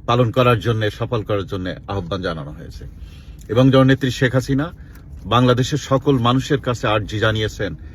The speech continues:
এই শাটডাউন আপনারা সফল করুন। এই, এই সরকারের বিদায় না হওয়া পর্যন্ত আওয়ামী লীগ একের পর এক কর্মসূচি দিয়ে যাবে এবং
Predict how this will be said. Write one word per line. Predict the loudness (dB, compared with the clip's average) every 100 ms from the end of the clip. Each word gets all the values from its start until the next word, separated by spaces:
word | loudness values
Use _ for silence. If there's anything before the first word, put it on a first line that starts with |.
| -18 -18 -4
এই | -2 -2
শাটডাউন | -2 -2 0 0 0 -2 -8 -14 -8
আপনারা | -8 -4 -6
সফল | -4 -6 -6 -8
করুন। | -6 -8 -10 -14 -18 -18 -14 2
এই, | 4 6 4 -4 -18 -12 4
এই | 6 6 4 0 -8 -12
সরকারের | -4 0 2 4 4 4 0 -6 -18 -10
বিদায় | -2 2 6 4
না | 4 0
হওয়া | 0
পর্যন্ত | 0 -2 -4 -6 -6 -8 -10 -12 -16 -10
আওয়ামী | -4 -2 0
লীগ | 0 -2 -8 -18 -6
একের | 0 2 4 2
পর | 4 2
এক | 4 2 -2 -18 -6
কর্মসূচি | 0 0 0 -4 -6 -6
দিয়ে | -4 -2
যাবে | 0 0 0
এবং | -2 -2 -6